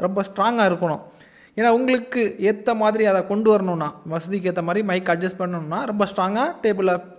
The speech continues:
அப்படியே ஃபிட் ஆயிருக்கணும். அதே மாதிரி கரெக்டா லாக் பண்ணதுக்கு அப்புறமா பூம் ஆர்மை எடுத்ததுக்கு அப்புறமா இந்த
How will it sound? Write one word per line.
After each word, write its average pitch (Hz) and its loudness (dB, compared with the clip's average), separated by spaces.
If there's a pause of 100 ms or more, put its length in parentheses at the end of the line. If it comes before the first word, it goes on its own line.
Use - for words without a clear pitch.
(340)
அப்படியே 208 0
ஃபிட் 208 2
ஆயிருக்கணும். 160 -2 (920)
அதே 175 -2
மாதிரி 214 4
கரெக்டா 196 4
லாக் 180 2
பண்ணதுக்கு 175 -2
அப்புறமா 143 -4 (1160)
பூம் 254 2 (180)
ஆர்மை 190 4
எடுத்ததுக்கு 175 0
அப்புறமா 147 -6 (720)
இந்த 240 0